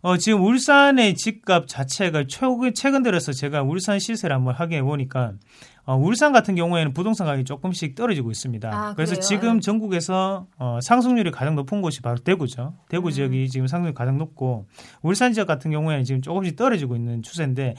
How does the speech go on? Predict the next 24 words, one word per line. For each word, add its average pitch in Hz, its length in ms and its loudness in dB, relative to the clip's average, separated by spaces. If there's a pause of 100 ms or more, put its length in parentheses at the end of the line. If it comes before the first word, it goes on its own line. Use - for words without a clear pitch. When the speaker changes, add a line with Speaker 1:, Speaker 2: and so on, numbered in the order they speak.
(100)
Speaker 2:
음. 196 60 -10
Speaker 1:
대신 240 260 2
물가는 269 400 0
울산이 165 320 0
엄청 240 260 -2
비싸요. 131 240 -4
Speaker 2:
네, 262 220 4
울산은, 330 720 0
네, 233 280 2
Speaker 1:
네. 185 60 0
Speaker 2:
소득도 359 760 -2
많이 226 540 2
사람들이 277 380 -4
벌지만 202 580 -2
비싸다고 233 500 0
하더라고요. 170 380 -2
Speaker 1:
네, 185 220 6
Speaker 2:
네. 127 80 0
Speaker 1:
그래서 185 240 2
서울만큼 185 1120 2
물가도 170 500 -2
비싼 180 320 -2
상태라서, 120 840 -4
Speaker 2:
음. 196 200 -6